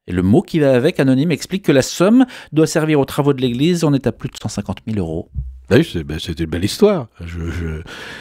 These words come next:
Speaker 2: et je, je, et la personne qui, qui a fait ce geste... Euh,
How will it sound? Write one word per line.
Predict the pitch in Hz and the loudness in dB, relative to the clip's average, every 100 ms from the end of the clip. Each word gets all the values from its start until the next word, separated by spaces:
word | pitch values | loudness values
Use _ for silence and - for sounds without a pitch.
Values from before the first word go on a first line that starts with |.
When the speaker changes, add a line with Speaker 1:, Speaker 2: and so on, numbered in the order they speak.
| - 104 | -10 -4
Speaker 2:
et | |
je, | 90 95 90 85 80 78 80 | 2 4 4 2 0 0 0
je, | 87 92 92 78 - - | 0 0 -2 -8 -14 -2
et | 110 | 4
la | 110 | 4
personne | 117 - - 117 110 | 2 0 4 4 2
qui, | - 98 87 | -2 0 0
qui | - 95 | 2 0
a | |
fait | - 101 | 2 0
ce | 98 | 2
geste... | 87 147 208 - - | 4 4 2 -4 -4
Euh, | 90 85 82 80 | -2 -2 -4 -6